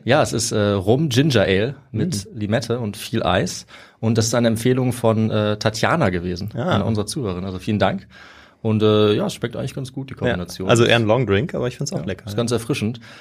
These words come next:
Speaker 1: Und dann würde ich sagen, ich hoffe, dieses Getränk reicht. Sonst trinken wir Wasser, das ist natürlich auch gut. Und dann, äh, übergebe ich mal an dich, Viktor, und wir starten einfach direkt in diese Folge.
Speaker 2: So ist es. Und, äh, wir fangen an mit einem kleinen Einstieg.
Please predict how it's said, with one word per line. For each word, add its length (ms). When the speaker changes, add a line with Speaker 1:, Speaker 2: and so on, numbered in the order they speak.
Speaker 1:
Und 200
dann 140
würde 120
ich 80
sagen, 360
ich 140
hoffe, 180
dieses 220
Getränk 400
reicht. 540
Sonst 260
trinken 200
wir 100
Wasser, 360
das 100
ist 40
natürlich 220
auch 140
gut. 200
Und 260
dann, 260
äh, 120
übergebe 260
ich 120
mal 80
an 100
dich, 180
Viktor, 300
und 140
wir 100
starten 420
einfach 220
direkt 520
in 200
diese 240
Folge. 340
Speaker 2:
So 220
ist 180
es. 220
Und, 320
äh, 220
wir 100
fangen 260
an 140
mit 160
einem 160
kleinen 320
Einstieg. 640